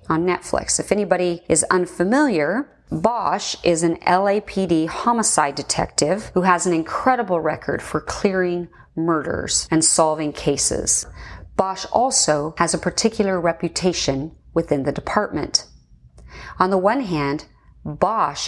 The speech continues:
is a very frustrating, infuriating, always at the center of conflict character. But the reason why that's true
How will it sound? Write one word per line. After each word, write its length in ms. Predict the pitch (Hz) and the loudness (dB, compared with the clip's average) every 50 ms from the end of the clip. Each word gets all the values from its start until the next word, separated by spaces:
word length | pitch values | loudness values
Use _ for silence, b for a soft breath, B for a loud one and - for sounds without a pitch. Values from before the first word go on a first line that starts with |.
| - - | 0 0
is 200 | 170 156 - 151 | 0 2 2 2
a 120 | 147 147 | 0 0
very 640 | 147 151 151 165 185 196 180 151 151 151 151 139 - - | 0 -2 2 4 4 4 4 2 0 -4 -6 -8 -12 -16
frustrating, 1000 | - - - - - 208 208 196 - - - - - 160 151 147 147 147 147 - | -16 -14 -6 0 0 2 2 2 0 0 0 2 2 2 2 2 2 0 0 0
infuriating, 1300 | - 170 170 165 - - - - 180 202 214 226 220 202 175 160 147 139 139 135 139 139 143 139 147 - - | 0 0 0 -2 -4 -6 -4 0 2 2 4 4 2 0 0 0 0 0 0 0 -2 -2 -2 -4 -2 0 0
always 480 | 175 190 220 233 220 208 185 170 - | 2 2 2 2 2 2 2 2 0
at 140 | 175 165 - | -2 -2 0
the 60 | 175 | 0
center 500 | - - - - 208 208 202 202 - 156 | 0 2 2 2 2 0 0 0 -2 0
of 240 | - - 160 - - | 0 0 -2 -2 -4
conflict 720 | - - - 208 208 208 - - - 147 147 - - - - | -4 0 2 2 2 0 -2 -2 0 0 0 0 -2 -4 0
character. 640 | - 240 247 233 220 220 - - - - - - - - B B B B B B B - | 2 2 2 2 2 -2 -2 -2 -2 -2 -2 -4 -12 -18 B B B B B B B 0
But 140 | 202 196 - | 2 4 4
the 80 | 208 | 2
reason 600 | 196 180 226 277 311 302 214 196 202 196 180 165 | 2 4 4 4 4 4 2 2 2 2 2 2
why 380 | 170 190 220 277 330 339 311 233 | 2 2 4 4 4 2 2 2
that's 340 | - 170 143 - - - - | 2 2 2 2 2 0 0
true 540 | - - - 165 156 151 151 156 165 160 | 0 0 0 0 0 0 -2 -6 -8 -8